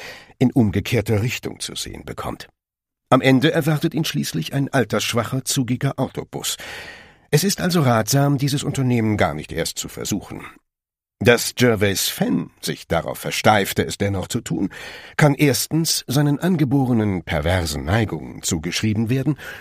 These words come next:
und zweitens der Tatsache, dass der Frühling ihn gewöhnlich faul und schlaff machte.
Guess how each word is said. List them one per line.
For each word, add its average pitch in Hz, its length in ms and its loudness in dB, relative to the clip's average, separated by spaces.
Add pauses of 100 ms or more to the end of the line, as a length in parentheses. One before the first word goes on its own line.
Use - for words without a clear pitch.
(180)
und 160 140 2
zweitens 175 480 2
der 147 100 0
Tatsache, 123 540 0
dass 139 160 -2
der 147 160 -4
Frühling 127 580 2
ihn 139 220 0
gewöhnlich 131 500 2
faul 107 540 0
und 123 160 -6
schlaff - 420 -4
machte. - 440 -10